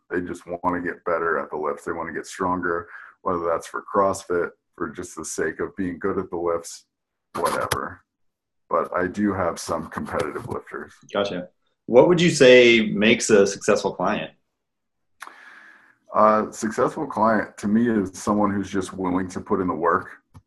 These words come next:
Speaker 1: The reality of being good at weightlifting is it's really hard. Um, it's hard mentally, it's hard physically. You have to be willing to, to toil away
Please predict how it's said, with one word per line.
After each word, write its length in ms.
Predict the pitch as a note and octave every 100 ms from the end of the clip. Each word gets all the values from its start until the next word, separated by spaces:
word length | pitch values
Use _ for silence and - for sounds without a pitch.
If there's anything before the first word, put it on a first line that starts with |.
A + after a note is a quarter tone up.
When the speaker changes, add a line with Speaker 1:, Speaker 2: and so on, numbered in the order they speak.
| _ _ -
Speaker 1:
The 100 | F#2+
reality 720 | F#2+ F#2 F2 A2 B2+ B2 A2
of 220 | F2+ E2+
being 240 | G2 F#2 E2+
good 160 | F2+
at 60 | F2+
weightlifting 720 | D#2+ D#2 F2+ - F#2 F#2 F2+ - -
is 140 | F2+
it's 200 | F2 - _ _ _ _
really 240 | F#2+ F#2+ F2+
hard. 420 | D#2+ D#2+ F2+ G#2+ - _ _ _ -
Um, 380 | E2 C#2+ D2+ - _ _ - _ _ _ _ _ _ _ _ _ _ -
it's 260 | G2 - -
hard 300 | - G#2 G2+
mentally, 460 | F2+ F2+ F2 F#2 F#2+
it's 140 | F2+
hard 260 | G2 F2 -
physically. 580 | F2 E2 F2 F2 E2 E2 - - - _ _ -
You 120 | G2
have 160 | G#2 G#2
to 60 | F#2
be 160 | G2
willing 520 | F2+ F2+ F2+ F2+ F2+ F2
to, 320 | E2 D2 C#2+ -
to 120 | E2+
toil 460 | - G2+ G#2 F#2+ F2
away 560 | D#2+ F2 E2+ E2 E2